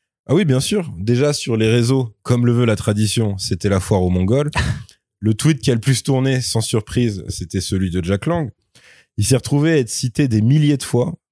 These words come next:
Speaker 1: Pareil pour les réponses en dessous de son post. Donc, euh, en gros, voilà, euh, ça se battait entre des gens qui disaient, euh, « Casse-toi », d'autres qui le traitaient de pointeur, d'autres qui disaient, « Mais t'es qui, qu'est-ce que tu fous là ? »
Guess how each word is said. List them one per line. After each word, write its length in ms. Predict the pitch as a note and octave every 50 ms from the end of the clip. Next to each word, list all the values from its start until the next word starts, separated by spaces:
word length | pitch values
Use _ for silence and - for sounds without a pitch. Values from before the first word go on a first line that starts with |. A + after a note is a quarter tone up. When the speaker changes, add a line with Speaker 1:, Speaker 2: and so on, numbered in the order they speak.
| _ -
Speaker 1:
Pareil 340 | - B2+ A#2+ B2 C#3 C#3+ C#3+
pour 180 | - - A#2
les 100 | G#2+ G#2
réponses 380 | G2+ G#2+ G2+ - C3 A#2+ A2 -
en 60 | G2+
dessous 200 | F#2+ - - G2
de 40 | -
son 160 | - G2+ F#2+
post. 300 | - B2+ C3+ D#3+ - _ _ _ _ _ _ _ _ _ _ _ _ -
Donc, 200 | A2 A2 G#2+ B2+
euh, 40 | B2
en 120 | A#2 A#2
gros, 240 | A#2 A2 A#2 C3 C3+
voilà, 260 | B2 A2 G#2+ A2 G#2+ G#2
euh, 360 | F#2+ F2+ F2 F2 E2+ E2+ E2 D#2 - -
ça 240 | - - - G2 F2+
se 320 | - - - G2 F#2 F2+
battait 340 | E2+ G2 F#2+ - - G#2+ G#2+
entre 260 | G#2+ G2+ F2+ - G2+
des 140 | F2 F#2 F2+
gens 180 | F2+ F#2+ G2+ G#2
qui 140 | - -
disaient, 300 | F2 F2 F2+ F2 F#2+ G2
euh, « 100 | F#2+ F2+
Casse-toi », 640 | E2 - F#2+ F2 - - - G#2 G#2 G#2+ A2 A#2 A#2+ A#2
d'autres 280 | G2 F2+ F#2+ G2 G2 F2+
qui 160 | - - -
le 100 | F2+ F2+
traitaient 280 | - - G2 F2 - F2+
de 60 | D2+
pointeur, 560 | - - F#2 F2 F2 G#2 G#2 G#2+ A2 G#2+ A2+
d'autres 280 | G#2 E2+ G2 G2 F#2 -
qui 140 | - - F2
disaient, « 300 | F#2 F2+ F#2 F#2+ G2 F#2+
Mais 140 | F#2 F2+ E2
t'es 160 | - - F#2
qui, 200 | - - A2 G#2
qu'est-ce 200 | - - F2+ -
que 60 | -
tu 60 | -
fous 160 | F2 - - F#2
là ? » 220 | G2+ G#2 A#2